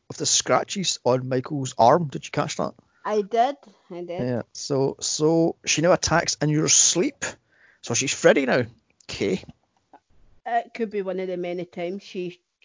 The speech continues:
Speaker 2: tri-, she tried to grab hold of him
Speaker 1: Mm,
Speaker 2: before
Speaker 1: could
Speaker 2: she'd
Speaker 1: be.
Speaker 2: been bumped by the light.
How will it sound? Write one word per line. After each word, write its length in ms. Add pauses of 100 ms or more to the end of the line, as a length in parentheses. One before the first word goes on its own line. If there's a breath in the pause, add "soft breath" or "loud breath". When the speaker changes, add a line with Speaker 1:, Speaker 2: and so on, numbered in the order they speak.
(400)
Speaker 2:
tri-, 360
she 280
tried 260
to 80
grab 300
hold 280
of 60 (160)
him 80 (580)
Speaker 1:
Mm, 60
Speaker 2:
before 240
Speaker 1:
could 80
Speaker 2:
she'd 60
Speaker 1:
be. 80
Speaker 2:
been 180
bumped 300
by 140
the 120
light. 280